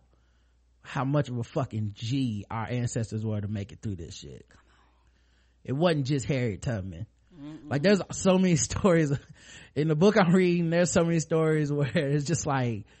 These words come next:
Speaker 1: uh, the Civil War popped off, and slaves was just like, "Um, so I'm walking towards the north. Uh," <laughs>
Speaker 2: I don't know what you plan to do. Massacre on everybody fighting, and you ain't doing shit, bitch. I'm out.
Speaker 1: <laughs> Motherfuckers just being like, "Um,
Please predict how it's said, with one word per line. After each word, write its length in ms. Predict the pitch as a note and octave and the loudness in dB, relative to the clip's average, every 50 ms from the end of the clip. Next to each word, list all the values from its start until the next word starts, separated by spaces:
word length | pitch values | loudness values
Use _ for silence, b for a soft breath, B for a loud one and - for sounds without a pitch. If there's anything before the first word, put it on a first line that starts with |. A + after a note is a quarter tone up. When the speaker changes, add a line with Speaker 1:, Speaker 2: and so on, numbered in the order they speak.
| b b b b b b b - | b b b b b b b -6
Speaker 1:
uh, 760 | B2 C3 B2+ B2+ B2 A#2 A#2 A2+ A2+ A2 G#2 G#2+ F#2 F2 F2+ F2+ G#2 | -4 -2 -2 -2 -2 -2 -2 -2 -2 -2 -4 -6 -6 -8 -10 -8 -2
the 160 | A#2 C#3 A#2+ | 0 0 0
Civil 380 | - - F#3 F3 E3 D#3 D#3+ | 0 2 2 2 4 2 2
War 200 | D#3 D#3 E3 E3+ | 4 4 4 4
popped 320 | E3 - F3+ F3 E3 E3 F3 | 4 4 2 2 2 2 2
off, 340 | E3+ D#3+ F#3 F3 E3+ D3+ b b b b _ _ b b b b b b b b - | 2 2 2 0 -2 -4 b b b b _ _ b b b b b b b b -4
and 200 | - C#3+ C#3+ C3+ | 0 2 2 2
slaves 320 | - - F3+ E3+ E3+ E3 D3 | 2 4 4 4 4 4 2
was 100 | D3 C3 | 2 2
just 200 | D#3 D3+ C3 D3 | 2 0 0 0
like, 340 | C#3+ C#3 B2+ B2+ B2 A#2 - _ - - - _ _ _ - | -2 0 0 0 -2 -2 -6 _ -12 -12 -12 _ _ _ -2
"Um, 1040 | G#3+ B3 B3 B3 B3 A#3+ A#3+ A#3+ B3 B3 B3 B3 B3 B3 B3 B3+ B3+ A3+ F#3+ - - - | 0 0 2 2 2 0 0 0 0 -2 -2 -2 -2 -4 -4 -4 -6 -8 -10 -12 -14 -16
so 340 | - - - - - G#2+ - | -16 -14 -10 -6 -6 -4 -4
I'm 220 | - F4 G#4+ A4 | -4 -4 -4 -2
walking 260 | D#4+ D#4+ C#4+ D4 C4+ | 0 0 0 0 -2
towards 260 | C4 C#4+ C4 B3 A3 G3 | -2 4 4 4 4 4
the 60 | F#3 | 2
north. 540 | F#3+ B3 D4 C4+ A3 G#3+ A3 A#3 A3+ - F3 F3 | 2 4 4 6 6 6 6 4 0 -10 -6 0
Uh," 440 | G3 F#3+ F#3+ F#3+ F#3+ G3+ G#3 A3 G#3+ - - | 2 4 4 6 6 8 8 8 8 6 4
<laughs> 140 | - - - | -2 2 4
Speaker 2:
I 60 | F4 | 4
don't 280 | - F3+ F#3+ E4 D#4+ G#3+ | 4 6 6 6 6 6
know 100 | G#3+ G#3+ | 4 0
what 220 | G#3+ A3 G#3+ - | 2 0 0 0
you 100 | C4 D4+ | 0 -2
plan 240 | D#4 D4 C4+ A#3 G#3+ | 0 2 2 2 2
to 40 | G#3 | 0
do. 200 | F3+ G3 G3+ F#3+ | -2 -6 -6 -4
Massacre 400 | E3+ F#3 G3+ C4 - D4 C4 C4+ | -2 0 0 0 -2 -2 2 4
on 240 | C#4 C#4+ D4 C#4+ A#3+ | 4 4 6 6 6
everybody 320 | A#3+ B3 B3 B3 A#3 A3+ | 6 6 6 4 2 2
fighting, 420 | - - D4 D4+ D#4+ D#4 D4+ C#4+ A#3+ | 2 4 6 6 6 6 4 0 -2
and 120 | G#3+ G3+ | 0 2
you 140 | C#4 F#4+ F4+ | 2 4 4
ain't 200 | D#4 E4 F4+ C#4 | 4 2 2 0
doing 180 | C4 A#3+ G3+ F#3 | -2 -2 -2 -2
shit, 340 | - - - G#3+ A3 F#3 F3+ | -2 -2 -2 -2 -2 0 2
bitch. 240 | G#3 G#3 G#3 G#3 - - | 2 2 2 0 -2 -2
I'm 120 | G#3+ A#3 | 2 4
out. 220 | A3+ G#3+ F#3+ F3 - | 4 4 2 0 -4
Speaker 1:
<laughs> 1400 | - - B4 - - - C4 F#4 G4 G4+ G#4 E4 - - A#4+ G4+ - - _ _ _ _ - - - - - - - | -6 -4 -4 -4 -4 -6 -8 -8 -4 -4 -4 -4 -4 -6 -10 -10 -10 -10 _ _ _ _ -20 -16 -16 -16 -16 -8 -4
Motherfuckers 460 | E4+ F#4 F#4 F#4 G4+ A4+ G4+ F#4+ F#4 | 0 0 0 2 4 6 6 6 6
just 200 | F4+ G4 F4+ E4 | 4 2 2 4
being 280 | F#4 G4+ D4 C#4 C#4 C#4+ | 4 4 4 4 2 2
like, 420 | D#4 E4 C#4 C#4 C#4 C4 - - | 2 2 2 2 2 0 0 0
"Um, 640 | - C4+ C#4 C#4 C#4 C#4+ C#4+ C#4+ C#4 C#4 C4+ B3+ - | 2 4 4 6 6 6 4 4 4 2 0 -2 -4